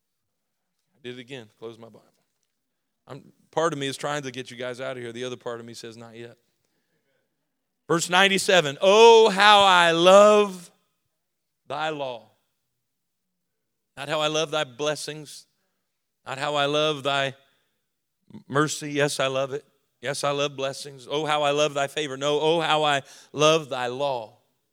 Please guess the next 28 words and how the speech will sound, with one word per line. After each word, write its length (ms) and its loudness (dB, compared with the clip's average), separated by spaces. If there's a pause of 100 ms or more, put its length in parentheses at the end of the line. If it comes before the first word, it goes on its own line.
(960)
You 60 -12
know, 100 -4
laws 320 2
are 80 -8
good. 320 -8 (2750)
Some 240 -10
are. 220 -10 (120)
Mo-, 220 -8 (220)
most 340 -4
of 80 -6
them 160 -12
are 60 -8
there 200 -6
for, 260 -20 (420)
I, 160 -8
I 80 -4
agree 200 -6
with 140 -10
you, 60 -16
Brother 180 -12
Henry. 220 -20 (840)
Some 300 -4
are. 240 -4
They're 140 -2
there 160 0
for 220 -6
our 80 -2
protection, 600 -10